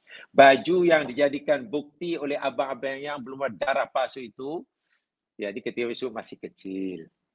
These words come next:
Baju yang dikoyak, terkoyak dari baju Yusuf, baju tentu baju lain, bukan baju yang dipakai masa kanak-kanak.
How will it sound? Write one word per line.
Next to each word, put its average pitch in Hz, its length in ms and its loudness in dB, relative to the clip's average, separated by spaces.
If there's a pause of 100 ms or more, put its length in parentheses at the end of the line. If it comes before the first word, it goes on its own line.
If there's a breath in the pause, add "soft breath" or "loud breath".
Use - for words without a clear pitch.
(2000)
Baju 165 560 8
yang 160 340 4
dikoyak, 160 800 -2
terkoyak 160 420 -4
dari 147 220 -4
baju 135 260 -8
Yusuf, 156 220 -8
baju 147 480 -2
tentu 233 320 -4
baju 127 340 -2
lain, 135 380 -2
bukan 120 240 -2
baju 104 260 -2
yang 117 220 -2
dipakai 107 400 -6
masa 104 180 -12
kanak-kanak. 113 560 -4